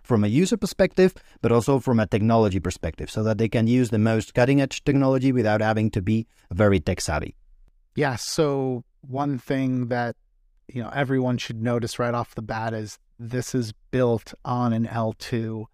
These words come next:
Speaker 2: uh, and also, uh, on another E V M, uh, compatible chain, B S C. And whether you're on B S C or Arbitrum, transactions are cheap. They're very fast. Uh, I, I think this has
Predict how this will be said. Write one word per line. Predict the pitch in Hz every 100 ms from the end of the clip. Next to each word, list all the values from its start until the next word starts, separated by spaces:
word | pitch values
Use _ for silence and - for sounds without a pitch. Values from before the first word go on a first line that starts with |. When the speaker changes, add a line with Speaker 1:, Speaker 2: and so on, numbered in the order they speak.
| _ _ _
Speaker 2:
uh, | - 113 -
and | 151
also, | 143 143 - 135 127 120
uh, | 127 123 -
on | 131
another | 123 123 123 -
E | 135
V | 120 123
M, | 120 117 113 113 _ _ -
uh, | 110 110 104
compatible | - 117 123 117 117
chain, | 113 - 120 113
B | 107 123 117
S | 113
C. | - - 123 113 113 _ _ _ _
And | 123 120 117 117 110
whether | 135 139 135
you're | 131
on | 123 120 110 _ _
B | 131 127
S | 123
C | - 123 117 113
or | - 120
Arbitrum, | 104 113 110 117 - 113 113 113 117 _ _ _ _
transactions | - 139 127 127 - 131 123
are | 110
cheap. | - - 123 117 - _ _ -
They're | -
very | 113 120 117
fast. | 113 - 110 110 107 - - _ _ _ -
Uh, | 110 107 104 -
I, | 131
I | 131
think | 123 127
this | - 123
has | 120 110